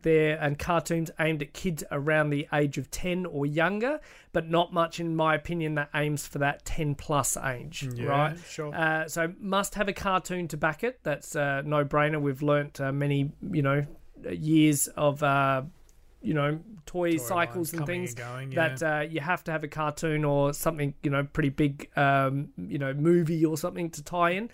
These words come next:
Speaker 2: Yep.
Speaker 1: Um, so something that can be a little gritty and violent. I think they need to take that, uh, leap with a splash of humour, I think, to, to ground it, so to
Speaker 2: Yep.
Speaker 1: speak. Uh,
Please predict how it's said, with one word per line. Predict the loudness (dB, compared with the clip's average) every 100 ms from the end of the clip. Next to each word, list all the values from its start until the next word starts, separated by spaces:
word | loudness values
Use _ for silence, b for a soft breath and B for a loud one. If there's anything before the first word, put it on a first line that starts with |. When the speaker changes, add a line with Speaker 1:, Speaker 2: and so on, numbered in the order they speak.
| B
Speaker 2:
Yep. | -8 B B
Speaker 1:
Um, | 0 2 0
so | -2 -2 -2
something | 0 0 0
that | -2 -4
can | -4
be | 0
a | 0
little | 2 4 4 2
gritty | -4 0 2 2 0 0
and | 0 2
violent. | 4 4 2 -4 -6
I | -6
think | -4 -4
they | -2
need | -2 -2 -2
to |
take | 0 0 2
that, | 0 2
uh, | 2 2 2 -2 -10 -6
leap | 0 0 0 -10 B B B
with | -4 -2
a |
splash | -2 -6 -2 -2 -2 -8
of | -12
humour, | -8 -6 -8 -14 -14 -6
I | -2
think, | -2 -2
to, | -2 -2
to | -2
ground | 2 4 2 -2
it, | -10 -10
so | -8 -6
to |
Speaker 2:
Yep. | -4 -4
Speaker 1:
speak. | -6 -12 B B -2
Uh, | 2